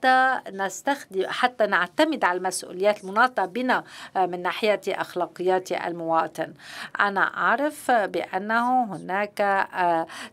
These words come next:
تسعين خطابًا أراه، آه، على، في الدقيقة أراه على وسائط الإعلام الخاصة بي بسبب أفكاري.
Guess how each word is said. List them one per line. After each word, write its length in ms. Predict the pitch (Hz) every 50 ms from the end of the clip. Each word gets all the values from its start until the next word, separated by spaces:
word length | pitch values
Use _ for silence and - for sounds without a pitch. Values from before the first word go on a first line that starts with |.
| -
تسعين 800 | - 208 - - - 220 190 220 269 311 311 277 262 240 226 214
خطابًا 880 | - - - 214 214 - 254 254 262 262 240 214 220 214 208 202 196 190 196 - -
أراه، 640 | 233 214 214 233 254 269 269 254 240 247 247 233 208 - - - - - -
آه، 40 | 202
على، 640 | 208 180 185 220 233 226 226 214 202 208 - - -
في 120 | - 220
الدقيقة 560 | 202 170 190 214 214 - 311 349 370 359 -
أراه 580 | 185 - - - 214 240 254 254 247 233 247 214
على 280 | 180 185 202 202 202 -
وسائط 480 | 294 - - - - 262 - - -
الإعلام 400 | 208 202 185 196 226 240 233 214
الخاصة 560 | 202 - - - 247 254 247 - - 220 208
بي 320 | 202 190 240 262 254 - - - - - - -
بسبب 400 | 226 - 240 233 208 220 208 202
أفكاري. 840 | 202 196 - - 214 - - - - 220 196 180 180 175 180 185 180